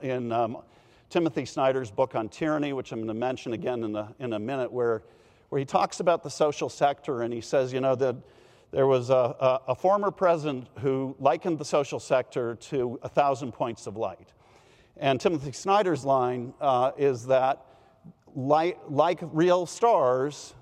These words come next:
they are best seen in, uh, against a darkening sky. We're experiencing a darkening sky for nonprofit organizations and for the social sector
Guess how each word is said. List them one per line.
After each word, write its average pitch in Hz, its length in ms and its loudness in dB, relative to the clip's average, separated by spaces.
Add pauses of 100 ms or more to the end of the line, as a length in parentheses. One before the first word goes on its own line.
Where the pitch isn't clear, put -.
(100)
they 139 260 4
are 135 280 4
best 170 500 0
seen 131 540 -4 (160)
in, 131 500 -4 (320)
uh, 139 320 -4
against 135 420 -2
a 143 60 -2
darkening 117 640 -4
sky. 95 600 -10 (1700)
We're 156 460 2
experiencing 214 880 0
a 170 60 2
darkening 151 760 0
sky 117 640 -2 (200)
for 123 720 0
nonprofit 131 640 0
organizations 117 960 -6
and 127 120 -6
for 120 180 -2
the 123 80 -6
social 113 400 -6
sector 107 540 -6